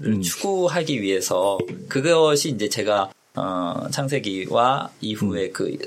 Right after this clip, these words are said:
Speaker 2: 스토리를 이해하는 관점이거든요. 어, 그거를 추구했는데 아무것도 없어. 문제가 없어.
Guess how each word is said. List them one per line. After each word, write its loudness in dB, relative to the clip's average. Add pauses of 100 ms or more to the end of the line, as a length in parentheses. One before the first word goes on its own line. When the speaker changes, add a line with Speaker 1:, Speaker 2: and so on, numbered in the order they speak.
Speaker 2:
스토리를 -2
이해하는 -2
관점이거든요. -4 (240)
어, -4
그거를 4
추구했는데 0 (520)
아무것도 -2
없어. -6 (500)
문제가 4
없어. -4